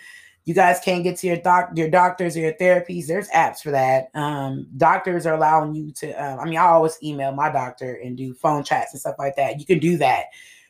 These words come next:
There's certain hotlines and stuff that have been floating around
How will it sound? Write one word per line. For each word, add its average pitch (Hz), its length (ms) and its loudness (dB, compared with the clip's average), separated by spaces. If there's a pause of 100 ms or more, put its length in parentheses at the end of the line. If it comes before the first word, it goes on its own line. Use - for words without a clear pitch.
(140)
There's 156 200 2
certain 180 280 4
hotlines 165 580 2
and 151 100 -10
stuff 165 240 2
that 156 80 -2
have 156 80 -2
been 151 140 -4
floating 160 320 -2
around 151 600 0